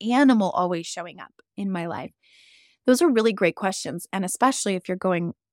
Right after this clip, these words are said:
more towards a paganism belief system, then that might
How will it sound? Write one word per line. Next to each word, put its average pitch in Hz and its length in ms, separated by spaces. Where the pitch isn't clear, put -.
more 214 320
towards 190 300
a 170 40
paganism 175 680
belief 196 320
system, 185 480
then 185 160
that 175 240
might - 560